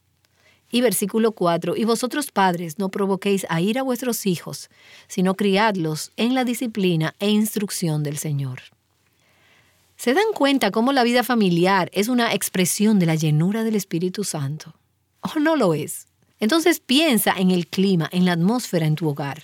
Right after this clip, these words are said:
en esta temporada, y pregúntate, "¿Hay evidencia de que, como la mujer de mi hogar, estoy llena del Espíritu Santo?".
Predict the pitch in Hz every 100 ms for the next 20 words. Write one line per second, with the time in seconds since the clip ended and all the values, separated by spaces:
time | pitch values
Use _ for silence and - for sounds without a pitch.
0 | - 190 247 - 277 240 202 165 - -
1 | - 220 202 220 202 220 151 143 139 _
2 | _ _ _ _ _ - 165 185 202 202
3 | 160 156 180 240 220 185 180 156 - _
4 | _ _ - 180 175 170 170 165 156 180
5 | 220 247 220 170 165 165 143 - _ _
6 | _ _ _ _ _ - - 190 196 156
7 | 147 156 196 202 156 - 151 175 180 -
8 | 143 151 170 226